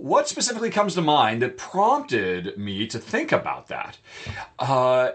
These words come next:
is it the drives of people in your personal life, those in T V, movies, et cetera, those society in general and large? Something else Jack's missing? That's an interesting question. I don't know that I have it.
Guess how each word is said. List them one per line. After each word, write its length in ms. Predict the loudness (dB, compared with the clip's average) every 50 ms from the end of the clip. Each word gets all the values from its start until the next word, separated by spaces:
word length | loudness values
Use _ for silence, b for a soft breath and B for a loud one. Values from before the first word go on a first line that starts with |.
| 0
is 280 | 2 2 2 2 0 2
it 280 | 2 2 2 0 0 0
the 80 | 0
drives 540 | 0 0 0 2 4 4 4 4 2 2 -2
of 100 | -4 -4
people 340 | -4 -6 -6 -4 -2 -2 0
in 60 | 0
your 100 | -2 -4
personal 360 | -2 -4 -2 -2 -2 0 2
life, 280 | 2 2 2 2 -2 -4
those 320 | -2 0 0 0 0 -2
in 80 | -4 -4
T 140 | -4 -4 -4
V, 80 | -4
movies, 260 | -4 -4 -4 -6 -6
et 40 | -8
cetera, 440 | -4 -4 -4 -2 -2 -2 0 0 0
those 220 | 0 -2 -2 -4
society 480 | -4 -6 -2 2 2 4 4 4 2 0
in 80 | 0 0
general 240 | 0 -2 0 -2
and 80 | -2 0
large? 360 | 2 2 2 2 0 -2 -4
Something 360 | -4 -2 -2 -2 -2 -4 -4
else 320 | 0 0 0 0 0 -2 -4
Jack's 300 | -2 -2 -2 -2 -2 -4
missing? 240 | -6 -6 -4 -2 0
That's 240 | 0 0 0 -2
an 40 | -4
interesting 280 | -6 -6 -6 -6 -8 -4
question. 340 | 0 0 0 0 0 -2 -2
I 120 | 0 0
don't 120 | 0 -2
know 160 | -2 -4 -4 -2
that 40 |
I 60 | -2 -4
have 140 | -4 -6
it. 60 | -10